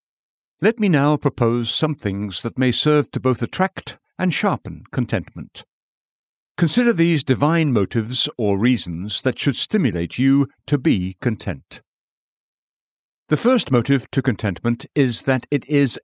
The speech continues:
excellent. Contentment is a flower that doesn't grow in every garden. It teaches a person how, in the midst of need, to abound. You would think it was excellent if I could prescribe a recipe or antidote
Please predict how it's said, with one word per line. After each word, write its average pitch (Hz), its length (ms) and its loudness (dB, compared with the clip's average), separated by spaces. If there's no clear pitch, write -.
excellent. - 720 -10
Contentment 175 720 0
is 143 100 2
a 143 80 2
flower 117 680 -2
that 135 140 0
doesn't 196 320 0
grow 113 280 2
in 131 100 -2
every 95 340 -2
garden. - 560 -10
It 139 140 -2
teaches 175 320 -2
a 143 80 0
person 120 420 0
how, 117 400 0
in 120 120 2
the 107 60 0
midst 135 300 -2
of 92 140 -2
need, 104 420 -2
to 175 120 -2
abound. 151 600 -4
You 185 100 2
would 196 100 2
think 247 220 2
it 156 80 2
was 139 140 2
excellent - 680 -4
if 135 140 -2
I 143 140 2
could 143 200 -2
prescribe 175 480 -2
a 185 60 0
recipe 113 600 -2
or 107 180 -4
antidote 117 560 -4